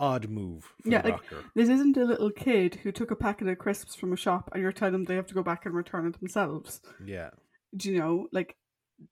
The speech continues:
Speaker 2: I get that, you know, the doctor wanted Sorensen to realize the error of his ways and whatever, but, like,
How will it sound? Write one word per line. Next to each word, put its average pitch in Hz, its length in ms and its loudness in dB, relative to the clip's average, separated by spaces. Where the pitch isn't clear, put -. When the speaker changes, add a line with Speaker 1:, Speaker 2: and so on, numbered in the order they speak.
Speaker 2:
I 208 120 4
get 226 320 2
that, 190 280 0
you - 140 -6
know, 190 120 -2
the 196 80 -2
doctor 196 340 2
wanted 190 380 0
Sorensen 180 560 -2
to 180 320 -4
realize 196 540 0
the - 120 -6
error 175 200 -4
of 170 100 -6
his 180 180 -6
ways 180 300 -6
and 175 100 -6
whatever, 196 380 0
but, - 260 -8
like, 175 200 -10